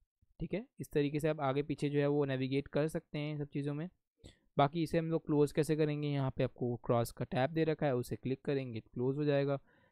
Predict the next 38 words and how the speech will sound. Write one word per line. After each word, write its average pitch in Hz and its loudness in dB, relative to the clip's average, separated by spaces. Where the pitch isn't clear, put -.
यहाँ 139 -2
पे 135 2
विजेट्स 131 0
का - -2
ऑप्शन 151 0
है 139 -4
और, 123 0
अ, 120 0
जैसे 135 -2
ही 143 2
देख 143 2
सकते 143 -6
हैं 139 -4
कि 139 -2
हमारी 139 0
जो 139 0
थीम्स 135 -6
थी 131 -4
वो 127 -2
सारी 131 0
आ 127 0
रही 131 -2
है। 131 -6
यहाँ 131 -2
पे 143 -4
हमें 147 -4
जो 147 -2
है 143 0
वो 147 -2
अगर 139 -4
थीम्स 135 -8
वापस 135 -2
क्लिक 143 0
करेंगे 139 -2
तो 147 -2
हमारी 135 -2
जो 139 0
इंस्टॉल्ड 143 4